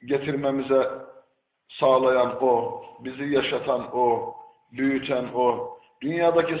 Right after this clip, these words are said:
sayısız nimetlerini bizim ist-, istifademize veren O'dur.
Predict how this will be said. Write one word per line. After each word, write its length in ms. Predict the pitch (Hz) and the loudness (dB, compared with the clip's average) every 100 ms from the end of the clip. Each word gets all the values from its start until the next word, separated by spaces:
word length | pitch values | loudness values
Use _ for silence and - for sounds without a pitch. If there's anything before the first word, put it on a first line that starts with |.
| - | 2
sayısız 520 | 165 160 190 175 151 | 2 2 -2 -4 -4
nimetlerini 1000 | 147 143 139 139 139 135 143 180 185 185 - _ _ _ | -4 -2 -2 0 -2 0 0 0 -2 -6 -16 _ _ _
bizim 320 | 135 156 165 | -6 -4 -4
ist-, 460 | 143 - 147 147 143 | -6 -8 -4 -4 -4
istifademize 800 | - 135 143 139 139 135 127 131 | -10 -2 2 2 2 -4 -2 -2
veren 440 | 135 131 143 165 - - _ - | 0 2 2 0 -6 -14 _ 0
O'dur. 480 | 117 101 - - | 0 0 -4 -10